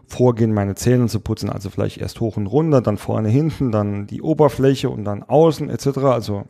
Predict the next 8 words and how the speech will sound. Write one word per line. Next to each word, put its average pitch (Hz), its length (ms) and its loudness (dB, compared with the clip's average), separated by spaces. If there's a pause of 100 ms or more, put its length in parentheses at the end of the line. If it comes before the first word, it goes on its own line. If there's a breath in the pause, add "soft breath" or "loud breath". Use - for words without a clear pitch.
äh, 107 120 -8
keine 113 380 -2
Ahnung. 202 340 0 (360 loud breath)
Aber 160 360 4
zumindestens 190 580 0
ich 208 460 0 (800)
mach 120 260 4
das 113 400 2